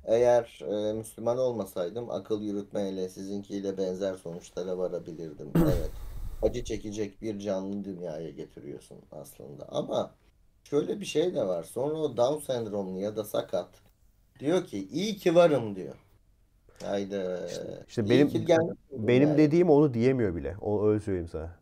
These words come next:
Speaker 2: Benim
Speaker 1: Evet,
Speaker 2: söylediğimler
Speaker 1: evet.
Speaker 2: o, onu diyemiyor bile yani.
Speaker 1: O biraz bayağı bir kura. Hani ben burada bu, bu mutlak bir ilke ya. Can haramdır.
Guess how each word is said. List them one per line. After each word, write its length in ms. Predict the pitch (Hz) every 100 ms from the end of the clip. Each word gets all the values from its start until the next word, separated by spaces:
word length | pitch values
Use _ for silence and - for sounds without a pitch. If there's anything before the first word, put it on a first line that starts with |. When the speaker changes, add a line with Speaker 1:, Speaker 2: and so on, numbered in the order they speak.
| -
Speaker 2:
Benim 160 | 113
Speaker 1:
Evet, 0 |
Speaker 2:
söylediğimler 540 | 123 139 131 131 143 185
Speaker 1:
evet. 40 |
Speaker 2:
o, 120 | - 120 127
onu 140 | 151
diyemiyor 400 | 120 127 127 104
bile 120 | 85 82
yani. 260 | 65 64 - _ _ _ _ _ -
Speaker 1:
O 280 | 135 156 147
biraz 420 | 147 151 143 - 90 120 113
bayağı 340 | 120 110 101
bir 260 | 98 95 92
kura. 560 | - 101 107 131 139 -
Hani 280 | 107 113 107
ben 240 | 120 123
burada 460 | 131 143 131 127 120 - - _ _ _ _ _ _ _ _ _ _ 120
bu, 140 | 123 - - _ _ _ -
bu 100 | 175
mutlak 560 | 151 156 151 160 160 -
bir 60 |
ilke 280 | 107 101 101
ya. 380 | 90 90 90 104 -
Can 300 | 127 127 123 - _ _ _ _ _ -
haramdır. 640 | 107 120 131 120 120 -